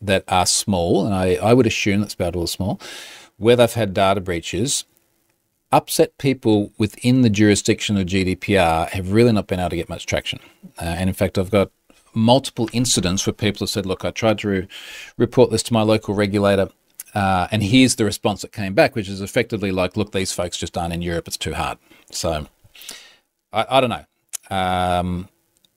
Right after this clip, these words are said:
it'd be interesting to see where it's actually been reported to. Marek says, "For better or worse, small organization and projects are often driven by people with big personalities who often take their projects very personally." Now, I, I did put this in here as well. And this is where I, I'm,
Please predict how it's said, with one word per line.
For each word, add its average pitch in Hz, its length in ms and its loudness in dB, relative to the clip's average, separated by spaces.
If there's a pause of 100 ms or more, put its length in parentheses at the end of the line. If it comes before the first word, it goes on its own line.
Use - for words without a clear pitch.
(340)
it'd 113 160 2
be 120 100 4
interesting 123 280 0
to 90 60 -4
see 101 180 0
where 95 100 2
it's 90 120 -2
actually 92 220 -4
been 85 140 -2
reported 78 400 -4
to. - 160 -8 (1500)
Marek 120 240 2
says, - 200 -4
"For 104 80 -8
better 214 220 8
or 147 100 8
worse, 120 220 6
small 175 220 0
organization 110 600 4
and 101 100 -2
projects 98 420 0
are - 120 0
often 143 380 4
driven 104 320 2
by 98 140 4
people 139 380 0
with - 180 -4
big 156 200 2
personalities 123 840 2
who 117 100 4
often 117 220 0
take 117 240 2
their 123 100 0
projects 95 400 -2
very 82 160 -6
personally." 160 440 2 (400)
Now, 147 160 2
I, 151 140 0
I - 20 2
did - 220 -2
put - 140 -2
this - 180 -4
in 196 120 2
here 135 200 2
as 107 120 0
well. 117 220 4 (400)
And 135 100 0
this 185 160 0
is 220 100 -2
where 175 140 6
I, 123 280 6
I'm, 117 220 -4